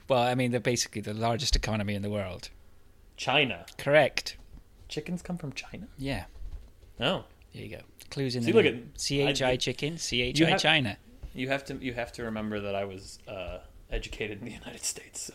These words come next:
Speaker 1: Yeah, it's close, though. So China's at twenty-two billion, the United States at twenty-one.
Speaker 2: So Sweden or the Netherlands, with both dice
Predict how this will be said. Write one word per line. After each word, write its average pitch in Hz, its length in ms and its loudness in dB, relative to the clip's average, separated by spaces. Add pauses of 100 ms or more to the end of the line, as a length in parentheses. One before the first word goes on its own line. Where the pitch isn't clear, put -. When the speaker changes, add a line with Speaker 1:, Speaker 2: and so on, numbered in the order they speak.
Speaker 1:
Yeah, 95 220 -6
it's 160 240 8
close, 113 400 8
though. 95 180 -2
So 110 160 0
China's 151 420 8
at 135 120 2
twenty-two 120 540 4 (120)
billion, 107 480 2 (840)
the 113 60 -6
United 110 300 0
States - 300 0
at - 100 -8
twenty-one. 110 560 0 (480)
Speaker 2:
So - 160 0
Sweden 226 680 6 (560)
or 160 200 10
the 143 100 6
Netherlands, 156 540 6
with 123 280 0
both 208 340 6
dice 170 440 2